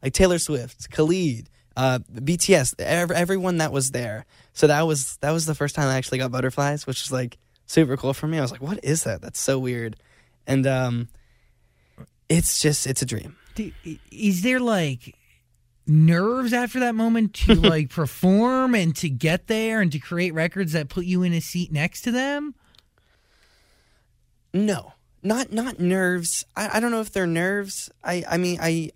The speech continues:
Speaker 1: I rarely get nervous. Um, it's, it's usually just butterflies, but it doesn't, I
Speaker 2: Are, are you motivated afterwards?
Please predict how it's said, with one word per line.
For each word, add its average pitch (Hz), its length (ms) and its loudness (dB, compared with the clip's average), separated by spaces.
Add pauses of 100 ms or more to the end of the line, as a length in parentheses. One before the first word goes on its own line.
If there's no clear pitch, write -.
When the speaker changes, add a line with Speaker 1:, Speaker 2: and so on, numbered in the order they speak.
Speaker 1:
I 160 80 2
rarely 165 480 0
get 147 160 -4
nervous. 143 640 -4 (380)
Um, 139 240 2
it's, 135 120 -6
it's 143 220 -10
usually 151 280 -2
just 135 280 -10
butterflies, 139 600 0
but - 140 -8
it 143 100 0
doesn't, 170 400 4 (140)
I 147 460 0 (920)
Speaker 2:
Are, 151 80 -8 (220)
are 175 80 2
you 175 140 8
motivated 208 500 4
afterwards? 285 640 0